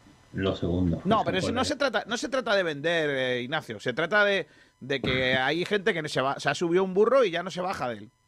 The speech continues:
Speaker 2: Porque ya
Speaker 1: Sí,
Speaker 2: sabe
Speaker 1: eso es como el perro, como el refrán del perro flaco, todos son pulgas, ¿no?
Speaker 2: No,
Speaker 1: El Málaga
Speaker 2: y,
Speaker 1: pasa que le
Speaker 2: y,
Speaker 1: quieren
Speaker 2: y al
Speaker 1: buscar ahora todas las pulgas, a y por haber.
Speaker 2: Y, y, a-, y uno muy guapo que es el de, eh, cuando un tonto coge una linde,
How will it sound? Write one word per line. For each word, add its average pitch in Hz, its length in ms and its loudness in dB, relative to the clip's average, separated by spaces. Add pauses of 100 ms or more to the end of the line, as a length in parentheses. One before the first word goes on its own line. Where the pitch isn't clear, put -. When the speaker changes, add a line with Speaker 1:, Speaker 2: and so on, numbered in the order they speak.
(440)
Speaker 2:
Porque 147 220 -2
ya 151 80 4
Speaker 1:
Sí, 156 60 6
Speaker 2:
sabe 156 120 4
Speaker 1:
eso 165 120 0
es - 40 -14
como 175 160 2
el 139 140 0
perro, 151 260 2
como 139 160 2
el 127 260 -2
refrán 135 320 -2
del 139 160 -2
perro 143 240 0
flaco, 143 400 -2
todos 135 300 -2
son 110 180 -8
pulgas, 117 320 -2
¿no? - 80 -2 (220)
Speaker 2:
No, 262 60 4
Speaker 1:
El 233 80 4
Málaga 127 120 -2
Speaker 2:
y, - 40 -6
Speaker 1:
pasa 127 200 -8
que 131 80 -4
le 131 60 0
Speaker 2:
y, 127 80 -4
Speaker 1:
quieren 135 160 2
Speaker 2:
y 131 40 4
al 156 180 2
Speaker 1:
buscar 147 160 -2
ahora 135 260 0
todas 135 320 -4
las 131 160 -6
pulgas, 135 420 -4
a 120 60 -8
y 117 120 -8
por 101 140 -14
haber. 95 300 -14
Speaker 2:
Y, 147 240 -8
y, 139 80 -2
a-, 143 180 2
y 135 220 -4
uno 147 220 -4
muy 160 120 -4
guapo 175 320 2
que 160 200 2
es 175 40 2
el 196 140 0
de, 175 140 0
eh, 127 180 -6
cuando 123 340 -4
un 147 440 -6
tonto 175 340 -2
coge 170 140 2
una 180 180 0
linde, 220 460 0